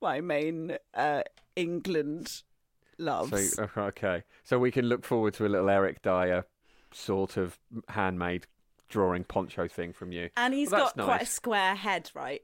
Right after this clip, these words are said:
Speaker 1: So to continue
Speaker 2: He does, so he should be quite easy to draw, actually.
Speaker 1: Yeah, I, my joy.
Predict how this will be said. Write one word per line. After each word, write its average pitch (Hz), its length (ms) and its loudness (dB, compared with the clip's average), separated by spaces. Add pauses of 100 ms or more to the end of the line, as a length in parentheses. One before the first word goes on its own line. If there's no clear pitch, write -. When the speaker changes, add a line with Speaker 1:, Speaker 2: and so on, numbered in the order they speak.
Speaker 1:
So 175 380 -2 (240)
to 226 100 -8
continue 180 280 0
Speaker 2:
He 147 60 0
does, 202 240 6
so 190 120 6
he 196 100 6
should 214 320 0
be 190 100 4
quite 160 280 2
easy 131 280 2
to 127 80 -4
draw, 143 380 2
actually. - 480 -4
Speaker 1:
Yeah, 165 340 -2
I, 190 180 -4
my 185 200 -6
joy. - 300 -14